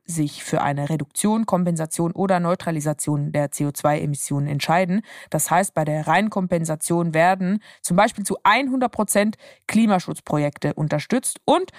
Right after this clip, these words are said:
für die Nachhaltigkeitsoption kann sich sowohl während als auch nach der Buchung des Fluges noch entschieden werden. Mit all diesen Möglichkeiten bietet Eurowings seinen KundInnen ein entspannteres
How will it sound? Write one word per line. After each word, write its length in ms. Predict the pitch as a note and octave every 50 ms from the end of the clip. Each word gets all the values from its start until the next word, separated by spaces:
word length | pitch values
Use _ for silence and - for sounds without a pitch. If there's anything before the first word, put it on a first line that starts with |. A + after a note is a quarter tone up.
| - -
für 160 | _ - A#3 G#3
die 100 | G3+ F#3
Nachhaltigkeitsoption 1200 | G3+ G#3 A#3+ - - A#3 G#3+ A3+ G#3 - - G3 F#3 F#3 - - F3 - - - F3+ F#3 F#3+ F#3+
kann 180 | - F3+ E3+ E3+
sich 140 | E3 D3+ -
sowohl 380 | - E3+ D#3+ D#3+ D#3+ D3+ D3+
während 360 | E3 G3 A3 C4 D4 D4+ C#4+ - _ - - - - _
als 300 | - A#3+ C#4+ E4+ - -
auch 240 | - B3+ C4 B3+ -
nach 240 | A3 G3+ G3 G3+ G3+
der 140 | - G3+ F#3
Buchung 340 | E3+ E3+ E3 - - E3 D#3+
des 140 | D#3+ D#3
Fluges 420 | - - D#3+ D#3 D3+ D#3 D#3 - -
noch 240 | D#3 D3+ D3+ - - -
entschieden 520 | - D#3+ D3+ - - - F#3 E3+ D#3+ C#3+ C#3+
werden. 340 | C#3+ C#3 C#3+ E3 G#3+ C4 - - - - - -
Mit 140 | G3+ G3 -
all 220 | - G3 C4 D4+ D4+
diesen 280 | C#4+ D4+ D#4 D4+ C4+
Möglichkeiten 760 | B3+ C4+ C#4 - A3 F#3 - - F#3 F#3 F#3+ - A#3 A#3+ A3
bietet 340 | - - A3 G3 - F#3+ -
Eurowings 520 | - G3 G#3+ G#3+ A3 G3 G3+ G#3 G#3 - -
seinen 240 | F3+ E3+ E3+ F3
KundInnen 600 | - - A3+ A3+ A3 - - G3 F#3+ F#3 F#3+ F#3+ -
ein 240 | - E3 D#3+ D#3+ E3+
entspannteres 840 | - D#3+ D3+ D3+ - - - F#3 F#3+ G#3+ - A3+ G#3+ A#3 A#3+ -